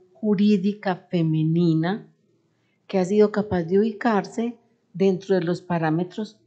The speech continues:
masculinos, dentro de las capacidades femeninas, y con disciplina y persistencia,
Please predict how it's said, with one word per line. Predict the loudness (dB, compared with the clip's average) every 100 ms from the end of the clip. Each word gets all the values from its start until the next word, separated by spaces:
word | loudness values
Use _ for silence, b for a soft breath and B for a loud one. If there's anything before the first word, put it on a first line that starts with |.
| _ _ _ -10
masculinos, | -4 0 0 -2 -4 -2 0 0 0 -2 -6 -16 _ _ _ _ _ _
dentro | -4 -2 -2 -4 -4 -4 -6 _
de | -8 -6
las | -2 -2 -4 -10 -20 _ _
capacidades | -10 -4 -4 -2 -2 0 0 0
femeninas, | 0 2 2 2 2 0 -2 -8 -20 -20 _ _ _
y | -8 -6
con | -4 -4
disciplina | -4 -8 -8 -4 -2 -2
y |
persistencia, | -2 -4 -4 -8 -4 -4 -2 -4 -8 -10